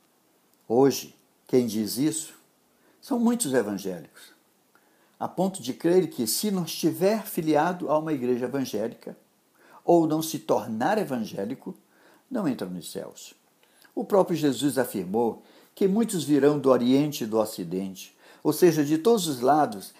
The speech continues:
e se assentarão com os patriarcas, mas os que se auto-intitulam filhos do reino estarão fora. Este encontro de Jesus com o centurião nos mostra efetivamente que fora dos muros da igreja pode haver gente com mais fé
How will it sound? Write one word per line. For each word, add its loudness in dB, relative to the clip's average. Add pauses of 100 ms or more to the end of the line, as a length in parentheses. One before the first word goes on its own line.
(140)
e -6
se 0
assentarão 0
com -4
os -6
patriarcas, -6 (440)
mas 0
os -8
que -14
se -4
auto-intitulam -2
filhos -6
do -6
reino -6 (520)
estarão -4
fora. -12 (960)
Este 6
encontro 2
de -2
Jesus 0
com -6
o -8
centurião -4
nos -8
mostra -2
efetivamente -4 (320)
que 2
fora 4
dos 0
muros 0
da 0
igreja -2
pode 2
haver 0
gente -6
com -2
mais -4
fé 0